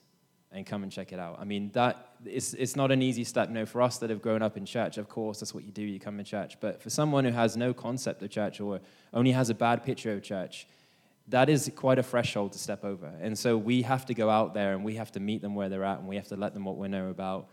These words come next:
in order to build up that credibility and trust, in order to see people coming into the church. And I think we did a fantastic job there yesterday. So can, just pat on the back to everyone that was involved, and thank you,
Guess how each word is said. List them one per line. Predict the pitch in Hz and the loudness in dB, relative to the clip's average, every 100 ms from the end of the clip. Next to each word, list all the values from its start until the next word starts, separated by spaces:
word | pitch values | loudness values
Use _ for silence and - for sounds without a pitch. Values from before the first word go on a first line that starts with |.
| _ _ _ | _ _ _
in | - 113 | -4 2
order | 123 117 | 8 8
to | 110 | 8
build | 113 107 | 6 6
up | 110 | 2
that | 104 85 | 0 -2
credibility | 107 101 101 104 98 | -2 -2 0 0 -2
and | 95 | -6
trust, | 87 110 95 - - - _ _ | -6 -6 -4 -6 -12 -16 _ _
in | 104 | -8
order | 98 101 | -6 -4
to | |
see | - 110 | -4 -6
people | 101 98 | -6 -12
coming | 101 - 104 98 | -14 -10 -8 -8
into | 101 98 | -10 -10
the | 95 | -12
church. | - 101 92 - - - _ _ 95 | -10 -8 -10 -12 -20 -20 _ _ -8
And | 98 | -6
I | |
think | - 101 | -4 -4
we | 95 | -2
did | 98 95 | -4 -4
a | |
fantastic | - 101 92 - 98 | -6 -8 -8 -10 -10
job | 95 87 | -10 -8
there | |
yesterday. | 87 90 - 92 87 | -10 -8 -8 -8 -8
So | - 95 87 | -8 -8 -8
can, | - 98 90 _ _ - 170 | -10 -12 -12 _ _ -20 -14
just | 104 - - | -10 -10 0
pat | 123 | 2
on | 117 | 2
the | 107 | 2
back | 104 85 | 0 0
to | 107 | -2
everyone | 98 95 | -2 -6
that | 98 | -6
was | - | -8
involved, | 95 95 95 92 | -8 -4 -2 -4
and | 90 | -8
thank | - 104 101 | -8 -8 -8
you, | 95 | -10